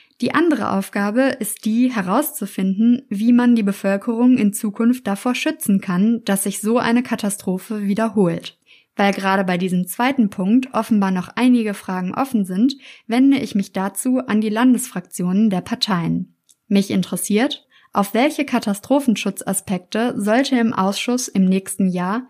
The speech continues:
so lange soll er mindestens noch brauchen, geschaut werden?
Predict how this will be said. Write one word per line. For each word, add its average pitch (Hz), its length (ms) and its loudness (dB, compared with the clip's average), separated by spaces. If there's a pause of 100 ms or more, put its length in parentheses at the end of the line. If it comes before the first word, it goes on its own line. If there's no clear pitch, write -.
(120)
so 196 180 0
lange 185 320 2
soll 180 140 -4
er 175 160 2
mindestens 202 540 4
noch 175 180 -6
brauchen, 180 520 -2 (200)
geschaut 277 420 0
werden? 175 480 -4